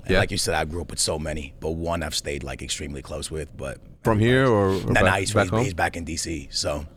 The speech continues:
Speaker 1: yeah, man. And
Speaker 2: Oh, that's what I meant, like, from, from
Speaker 1: yeah,
Speaker 2: the States, though.
Speaker 1: yeah, yeah, yeah, yeah. I stay
Speaker 2: Cool.
Speaker 1: close with him, but I say really. So yeah, man. I, I, uh,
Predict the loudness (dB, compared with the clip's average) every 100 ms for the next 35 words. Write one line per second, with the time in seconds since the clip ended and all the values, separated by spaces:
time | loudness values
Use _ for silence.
0 | -4 0 0 0 -6 -6 -8 0 4 6
1 | 4 4 2 0 -2 -2 0 2 4 6
2 | 6 6 2 2 2 2 2 -2 -6 -8
3 | -8 -8 0 0 0 -2 -8 -10 -12 -12
4 | -14 -16 -20 _ _ _ _ _ -4 -2
5 | 0 0 0 -2 0 -2 0 2 2 0
6 | -2 -4 -2 0 0 0 -2